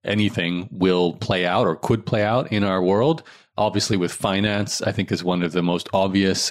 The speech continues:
And to be honest, I, I think it, it needs to become a standard. <laughs> I'm not saying that in jest with the name of Joshua's company. I say that as a standard across all kinds of different aspects of finance. I don't think it's gonna be quick. We're gonna take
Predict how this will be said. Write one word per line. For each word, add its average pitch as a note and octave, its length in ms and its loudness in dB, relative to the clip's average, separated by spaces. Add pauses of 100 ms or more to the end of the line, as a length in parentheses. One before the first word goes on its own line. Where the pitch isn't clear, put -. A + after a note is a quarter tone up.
And F#2 460 -2
to G#2+ 80 -2
be F#2 100 2
honest, G2 460 0
I, F#2 220 0
I F2+ 40 -2
think G2 220 -6
it, - 200 -6 (400)
it G#2 160 -2
needs G#2+ 320 2
to - 80 -2
become F#2+ 360 0
a F2 60 0
standard. A#2 880 0
<laughs> - 40 -14
I'm G2 140 -2
not F#2 200 -4
saying F2+ 260 0
that F2+ 180 2
in F2 100 0
jest F#2+ 340 -2
with F#2 120 -6
the F2+ 80 0
name F2 260 -2
of F2 160 -4 (200)
Joshua's G2+ 540 0
company. F#2 520 -2 (340)
I G#2 80 0
say G#2 220 -2
that G2 180 0
as F#2+ 160 -2
a F#2+ 100 2
standard F#2+ 440 0
across F2+ 340 0
all G2 140 0
kinds F#2+ 400 -2
of E2+ 200 0
different F2 460 -2 (180)
aspects F#2+ 520 -2
of E2+ 100 -6
finance. F#2 640 -2 (380)
I G2 80 -2
don't C#3+ 200 2
think D3+ 140 0
it's C3+ 140 0
gonna B2 180 4
be G#2+ 160 4
quick. G3 440 2
We're G#2 80 4
gonna A2 200 4
take G#2 300 -2